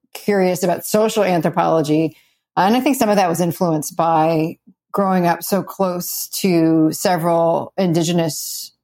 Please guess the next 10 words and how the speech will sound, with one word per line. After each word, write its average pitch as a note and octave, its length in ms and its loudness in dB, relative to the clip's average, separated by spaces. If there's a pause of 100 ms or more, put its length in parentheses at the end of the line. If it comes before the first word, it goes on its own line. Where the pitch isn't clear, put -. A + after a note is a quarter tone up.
nations, F3+ 960 -2
uh, E3+ 440 0
in, F#3 460 -2 (260)
in F3+ 140 0
the F#3 340 -4 (160)
Skagit F#3 360 -2
Valley, E3+ 380 0
like F3+ 180 -2
the F#3 80 -2
Snohomish E3+ 720 -2